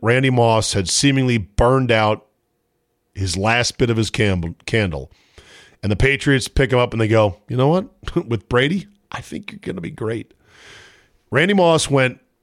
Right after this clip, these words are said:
last year in Minnesota, forty-nine catches, sixty catches the following year in Oakland on a hundred and twenty-three targets. Oof, that's quite a split right there. Um, and then sixty-nine catches,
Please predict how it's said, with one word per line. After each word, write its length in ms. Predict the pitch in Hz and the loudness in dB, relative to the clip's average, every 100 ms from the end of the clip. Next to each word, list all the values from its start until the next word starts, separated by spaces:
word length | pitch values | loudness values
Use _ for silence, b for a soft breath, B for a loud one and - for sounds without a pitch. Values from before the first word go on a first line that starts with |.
| _ _ _ _ | _ _ _ _
last 360 | - 135 156 - | 0 0 0 0
year 100 | 165 | 2
in 40 | 147 | 2
Minnesota, 440 | 143 - 127 120 | 2 2 2 2
forty-nine 600 | - 147 151 127 117 113 | 2 2 2 2 2 0
catches, 580 | - 95 - 90 92 - _ _ _ _ _ _ _ _ | 0 -2 -2 -6 -6 -10 _ _ _ _ _ _ _ _
sixty 580 | - - - 180 - 180 | -8 -2 0 0 0 -4
catches 480 | - 143 127 139 107 | 0 2 2 0 0
the 100 | 104 | -2
following 480 | - 131 135 127 117 | 0 2 4 2 2
year 240 | 113 110 | 2 4
in 60 | 104 | 4
Oakland 460 | 95 - 76 76 - _ _ _ _ _ _ _ _ | 2 -2 -10 -12 -16 _ _ _ _ _ _ _ _
on 120 | 98 | -2
a 40 | 92 | -2
hundred 400 | - 147 208 107 | -2 -2 0 -2
and 140 | 76 | -4
twenty-three 500 | - 110 117 95 73 | -6 -4 -4 -4 -10
targets. 600 | - - 90 104 - - - _ _ _ _ _ _ _ - | -16 -10 -8 -8 -10 -18 -18 _ _ _ _ _ _ _ -10
Oof, 420 | 120 117 - - _ | -6 -6 -10 -20 _
that's 260 | - - - | -20 -16 -16
quite 440 | - - 67 - | -16 -12 -10 -10
a 80 | - | -10
split 420 | - - 90 - - | -12 -10 -10 -10 -12
right 220 | 60 - | -20 -20
there. 240 | 52 50 B B B B B - | -20 -20 B B B B B -2
Um, 260 | 123 127 127 | 2 2 2
and 100 | 131 | 2
then 140 | 123 | 0
sixty-nine 760 | - - 180 - 151 135 127 120 | -2 0 0 0 0 2 2 0
catches, 760 | - 107 - 104 92 - - | 0 0 0 -2 -2 -6 -10